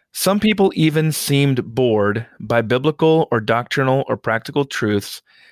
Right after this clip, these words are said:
that couldn't be marshaled in debates against others.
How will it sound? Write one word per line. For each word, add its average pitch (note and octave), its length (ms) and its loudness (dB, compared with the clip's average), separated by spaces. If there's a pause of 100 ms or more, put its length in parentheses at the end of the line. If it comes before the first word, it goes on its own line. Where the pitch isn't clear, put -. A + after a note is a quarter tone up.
(160)
that A#2 240 -2
couldn't D#3+ 360 0
be D3 120 2
marshaled A#2+ 520 0
in G#2+ 80 2
debates G#2+ 540 -2
against G#2 460 -4
others. G2 580 -4